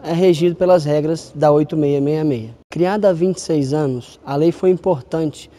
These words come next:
para estabelecer regras básicas no processo de compra do nosso país, baseado no menor preço.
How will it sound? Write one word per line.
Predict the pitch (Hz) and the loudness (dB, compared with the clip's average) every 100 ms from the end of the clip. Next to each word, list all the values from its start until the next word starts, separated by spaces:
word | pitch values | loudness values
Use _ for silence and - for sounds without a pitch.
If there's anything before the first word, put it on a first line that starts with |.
| _ _ | _ _
para | - 147 | -4 -4
estabelecer | 143 165 170 156 185 | -2 0 0 0 -2
regras | 156 170 170 180 147 | -2 -2 0 0 0
básicas | 139 151 156 170 190 185 - _ - _ | 0 0 -2 -4 -4 -6 -10 _ -20 _
no | 156 | -4
processo | 160 151 160 143 | -2 -2 -2 -2
de | 165 | -4
compra | - 147 139 | -4 -6 -4
do | 143 | -4
nosso | 143 139 | -4 -4
país, | - 143 180 170 | -6 -2 -2 0
baseado | 175 170 165 180 | 0 0 0 0
no | 180 | -2
menor | 175 185 170 | 0 -2 -4
preço. | - 135 120 - | -4 -6 -6 -14